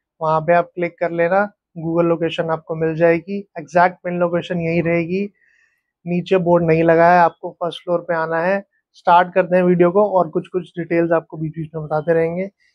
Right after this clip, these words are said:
Brand रहेगा, देखो ये वाला Brand आप देख ही सकते हैं कौन सा रहने वाला है। ये brand रहेगा, हंड्रेड परसेंट रहेगा original।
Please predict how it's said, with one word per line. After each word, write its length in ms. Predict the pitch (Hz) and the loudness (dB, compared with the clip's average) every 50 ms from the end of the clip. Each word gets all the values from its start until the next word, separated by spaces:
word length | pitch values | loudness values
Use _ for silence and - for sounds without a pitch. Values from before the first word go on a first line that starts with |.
| _ _ - | _ _ -10
Brand 400 | 175 151 160 160 156 160 160 160 | -2 2 2 4 4 2 2 2
रहेगा, 300 | 160 165 160 160 160 160 | 4 4 4 4 4 4
देखो 240 | 156 160 156 165 170 | 2 0 -2 -2 -4
ये 180 | 156 151 151 147 | -2 -2 -2 -2
वाला 220 | 143 139 127 123 - _ _ _ _ _ _ _ _ _ _ _ _ _ _ _ _ _ _ _ _ _ _ _ _ _ _ _ _ _ _ _ _ _ _ _ _ _ _ _ _ - | -2 -4 -6 -6 -14 _ _ _ _ _ _ _ _ _ _ _ _ _ _ _ _ _ _ _ _ _ _ _ _ _ _ _ _ _ _ _ _ _ _ _ _ _ _ _ _ -12
Brand 340 | 156 147 156 151 151 151 151 | -6 -2 0 0 2 2 2
आप 120 | 156 156 156 | 2 2 2
देख 200 | 151 156 156 147 | 2 0 0 0
ही 100 | 156 147 | -2 -2
सकते 280 | - 170 170 - 175 | -2 -6 -6 -4 -6
हैं 80 | 165 151 | -6 -4
कौन 140 | 160 156 151 | -2 -4 0
सा 120 | 147 165 | 0 0
रहने 180 | 156 156 156 156 | 2 2 0 0
वाला 220 | 151 151 147 151 | 0 0 0 -2
है। 100 | 165 175 180 _ _ _ _ _ _ _ _ _ _ _ _ _ _ _ _ _ _ _ _ _ _ _ _ 165 | -4 -4 -6 _ _ _ _ _ _ _ _ _ _ _ _ _ _ _ _ _ _ _ _ _ _ _ _ -8
ये 200 | 160 160 165 156 | -4 -2 -2 0
brand 320 | 151 160 160 156 156 156 | 2 4 4 4 4 4
रहेगा, 320 | 156 156 156 156 156 160 | 4 4 4 4 4 2
हंड्रेड 320 | 156 156 156 156 156 156 156 | 2 2 2 2 2 2 0
परसेंट 320 | 165 147 151 175 165 151 | 0 0 2 0 0 2
रहेगा 240 | 156 156 156 156 156 | 2 2 4 4 4
original। 440 | 156 151 147 - - 165 175 185 | 2 2 0 -6 -6 -6 -6 -6